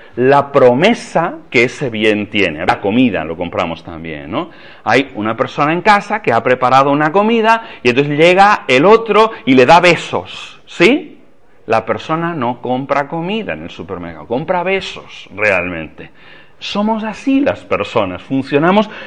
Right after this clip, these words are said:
con esos mecanismos y los gurús, los sacerdotes de esta nueva religión, que son los publicistas,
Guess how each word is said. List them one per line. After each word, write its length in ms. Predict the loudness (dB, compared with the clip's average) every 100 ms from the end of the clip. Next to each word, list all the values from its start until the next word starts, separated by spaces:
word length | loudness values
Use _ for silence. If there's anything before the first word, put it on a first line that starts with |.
| -2
con 180 | 2 4
esos 240 | 2 0
mecanismos 680 | 0 0 2 2 0 -4 -6 -14 -20 -20 -20 -20 _
y 180 | -4 -4 0
los 340 | 2 0 -2
gurús, 560 | -8 -2 2 2 2 0
los 220 | -2 -2
sacerdotes 1120 | -6 -8 -8 -6 -2 -2 -2 -4 -6 -8 -2
de 120 | -2
esta 240 | -2 -4
nueva 240 | -4 -2 -2
religión, 600 | -2 -4 -6 -6 -6 -10
que 80 | -14
son 180 | -8 -4
los 140 | -4
publicistas, 760 | -4 -6 -6 -8 -10 -4 -6